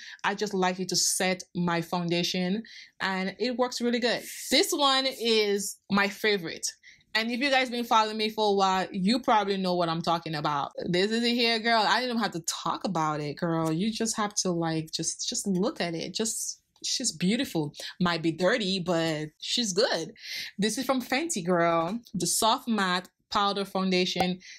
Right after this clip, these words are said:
This is the shade four ten. Girl, you could use this on its own. You could set, you could do whatever you want. This is a full coverage, okay? I wore this on its own in the past.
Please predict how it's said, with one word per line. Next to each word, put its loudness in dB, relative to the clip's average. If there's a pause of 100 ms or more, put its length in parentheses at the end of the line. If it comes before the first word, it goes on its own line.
(120)
This 2
is -6
the 2
shade 0
four 2
ten. 0 (400)
Girl, 4
you 4
could 0
use 2
this 0
on 2
its -2
own. 2
You 2
could 0
set, 0
you -6
could -2
do 4
whatever 2
you 2
want. 0
This 0
is 2
a -8
full 0
coverage, 0
okay? -2 (140)
I 2
wore 4
this 0
on 0
its -4
own 2
in 2
the 2
past. 2